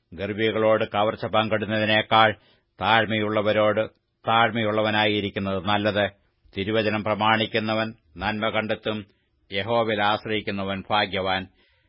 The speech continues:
ജ്ഞാനഹൃദയൻ വിവേകിയെന്ന് വിളിക്കപ്പെടും, അധരമാധുര്യം വിദ്യയെ വർദ്ധിപ്പിക്കുന്നു. വിവേകം വിവേകിക്ക് ജീവന്റെ ഉറവാകുന്നു, ഭോഷന്മാരുടെ പ്രബോധനമോ ഭോഷത്വം തന്നെ. ജ്ഞാനിയുടെ ഹൃദയം അവന്റെ വായെ പഠിപ്പിക്കുന്നു,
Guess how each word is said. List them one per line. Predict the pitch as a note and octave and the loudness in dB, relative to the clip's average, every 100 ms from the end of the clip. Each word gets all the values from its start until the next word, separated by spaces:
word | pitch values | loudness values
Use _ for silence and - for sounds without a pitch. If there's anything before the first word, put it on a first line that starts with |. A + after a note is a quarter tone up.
| _ - | _ -14
ജ്ഞാനഹൃദയൻ | F#2+ G#2 G#2+ G#2 G#2+ A2 G#2+ G2 | -4 -2 -2 -4 -4 -2 -2 -6
വിവേകിയെന്ന് | G#2 G#2+ A2 G2+ A2+ G#2+ | -6 0 0 0 -4 -4
വിളിക്കപ്പെടും, | G2+ A2 G#2+ - A2 A2 G#2 _ _ _ - | -4 -2 -4 -4 -2 -2 -6 _ _ _ -6
അധരമാധുര്യം | G2 A#2+ G#2+ G#2+ G#2 G2+ G2+ G2+ | -4 0 -2 0 0 0 -2 -6
വിദ്യയെ | G2 G#2+ G2+ G2 | -4 -4 -2 -2
വർദ്ധിപ്പിക്കുന്നു. | F#2 G#2 G2+ A#2+ G#2 F#2+ G2 F#2+ F#2 _ _ _ _ | 0 -2 -2 -6 -8 -8 -8 -8 -10 _ _ _ _
വിവേകം | D#2 G2 G#2 A2 G#2+ A2 A2 _ | -8 -6 0 0 0 -2 -6 _
വിവേകിക്ക് | E2 G2+ G2+ A#2 A#2+ G#2+ G2+ A2 | -8 -6 0 2 2 0 -10 -10
ജീവന്റെ | F2+ A2 A2 A2 G#2 | -6 -4 -4 -4 -6
ഉറവാകുന്നു, | G#2 G#2+ G#2+ G#2+ G#2+ A2 G#2+ - _ _ _ _ | -4 0 2 2 0 -6 -8 -12 _ _ _ _
ഭോഷന്മാരുടെ | G#2 G#2+ A#2 A2 A2 A2 G#2+ | -4 -4 -4 -4 -2 0 -2
പ്രബോധനമോ | F#2+ F#2+ A2+ A2+ A#2 G#2+ G#2 G2 - | -6 -4 -2 -2 -2 -4 -6 -6 -4
ഭോഷത്വം | G#2+ A2 A2+ - F2+ F2 | -2 -2 -6 -10 -10 -6
തന്നെ. | F2+ F#2 F#2 - _ _ _ _ | -6 -6 -8 -12 _ _ _ _
ജ്ഞാനിയുടെ | F#2+ G2 G#2 G#2 G#2 | -10 -4 -2 -2 -4
ഹൃദയം | G#2 G#2 A2 G#2+ G#2+ | -4 -4 -2 -2 -4
അവന്റെ | G#2+ G#2 | -4 -4
വായെ | F2+ G2 G#2+ G#2+ | -2 0 0 0
പഠിപ്പിക്കുന്നു, | - G#2+ G#2+ A2+ F#2 A2 G#2+ | -2 -6 -6 -10 -6 -6 -6